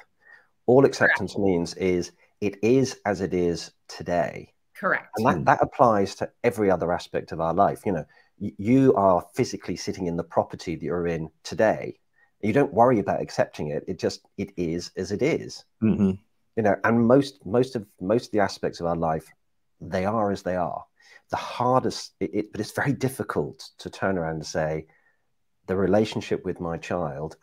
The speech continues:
Speaker 1: has been damaged. That is the way it is today." But that doesn't mean to say that it's going to be, that it can't be different tomorrow.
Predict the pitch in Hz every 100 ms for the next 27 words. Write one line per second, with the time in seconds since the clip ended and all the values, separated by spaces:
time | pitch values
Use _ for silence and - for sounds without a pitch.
0 | - - 101 - 95 85 85 78 - 78
1 | - - _ 82 95 113 117 - 90 85
2 | 82 80 78 - _ _ - 92 92 82
3 | - - 107 - _ _ _ _ _ _
4 | _ 110 120 - 123 120 120 98 107 101
5 | - 104 87 80 80 85 - 90 85 -
6 | 78 - 85 82 80 78 _ _ _ 85
7 | - - 107 98 90 - 104 - 76 76
8 | - _ - 90 95 76 50